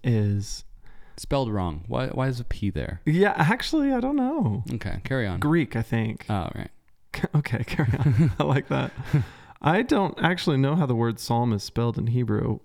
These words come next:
Speaker 1: what it even is. Uh,
Speaker 2: It's not.
Speaker 1: doesn't matter.
Speaker 2: You're, you're fine. Sorry.
Speaker 1: I don't know where the P comes from.
Speaker 2: Okay.
Speaker 1: I think it's Greek, but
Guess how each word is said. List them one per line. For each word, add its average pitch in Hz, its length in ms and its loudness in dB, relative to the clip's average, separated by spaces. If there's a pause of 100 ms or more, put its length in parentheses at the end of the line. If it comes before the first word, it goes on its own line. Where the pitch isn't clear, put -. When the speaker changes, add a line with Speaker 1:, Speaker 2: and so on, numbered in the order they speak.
(120)
Speaker 1:
what 147 200 -2
it 117 160 -2
even 110 240 0
is. 110 300 -2 (100)
Uh, 123 80 0 (360)
Speaker 2:
It's 120 200 -2
not. 104 160 -4
Speaker 1:
doesn't 120 220 -2
matter. - 200 -6
Speaker 2:
You're, 104 180 -2
you're 104 140 -6
fine. - 240 -8
Sorry. - 160 -2
Speaker 1:
I 131 40 2
don't 123 100 0
know 120 80 2
where 107 120 2
the 101 60 -2
P - 120 -4
comes - 240 -4
from. - 280 -10
Speaker 2:
Okay. - 220 -10
Speaker 1:
I 135 80 2
think 123 300 -2
it's - 120 -6
Greek, - 300 -10
but - 180 -4